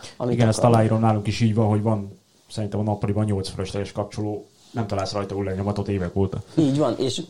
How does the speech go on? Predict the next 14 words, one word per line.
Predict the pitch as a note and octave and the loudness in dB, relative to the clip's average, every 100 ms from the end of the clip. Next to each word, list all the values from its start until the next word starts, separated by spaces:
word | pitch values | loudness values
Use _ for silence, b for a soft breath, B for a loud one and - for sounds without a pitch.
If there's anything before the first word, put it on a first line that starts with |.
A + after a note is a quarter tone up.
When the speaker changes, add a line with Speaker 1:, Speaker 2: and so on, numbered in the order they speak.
| - D#3 | -4 0
Speaker 1:
elmondom, | - D#3+ C3 A#2+ B2+ | 2 4 4 2 2
hogy | B2 A2+ | 4 8
amikor | A#2 A#2 B2+ A#2+ A#2+ | 8 8 6 6 8
ugye | A#2+ | 8
én | C3 C3+ | 8 6
az | B2 | 6
otthoni | D#3 - A2+ | 6 6 6
rendszeremet | A#2 A#2+ A2+ A2+ G#2+ A2 | 8 6 6 6 6 6
azért | A2+ A2+ | 6 6
használom | B2+ A#2 - F#2 G2 | 6 4 4 2 4
tesztelésre, | B2 A#2 - A#2+ A2+ A#2 - A#2+ A#2 | 2 2 6 8 8 8 6 8 8
meg, | A2+ A2 D#3 B B B B | 6 4 0 B B B B
meg | - - | 0 4
í-, | F#2 C#2+ | 6 6